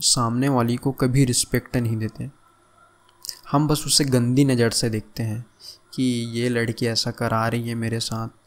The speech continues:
मतलब ये बुरी है, हम वैसी नज़र से देखते हैं। और इस आध्यात्मिक संभोग में हमें उसका just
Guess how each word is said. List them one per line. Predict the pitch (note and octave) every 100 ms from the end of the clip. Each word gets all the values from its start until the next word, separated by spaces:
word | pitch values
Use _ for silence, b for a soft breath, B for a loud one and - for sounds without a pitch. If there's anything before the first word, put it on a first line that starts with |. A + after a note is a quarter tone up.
| b b - D3
मतलब | B2+ A#2+
ये | A#2 A#2+
बुरी | A#2 A2+ B2
है, | A#2 A#2+ B2+
हम | C3+ C#3
वैसी | C#3 B2 A2+ D3
नज़र | C3 A#2+
से | A#2 -
देखते | A#2 G#2+ - A2+
हैं। | G#2+ - B B B B -
और | C3
इस | B2+ B2+ B2+
आध्यात्मिक | A#2+ A#2+ A#2+ - D3
संभोग | - C#3+ B2+ C3+
में | C#3 D3
हमें | C3+ A#2+ C3
उसका | C3+ - -
just | C3+ B2+ C3 -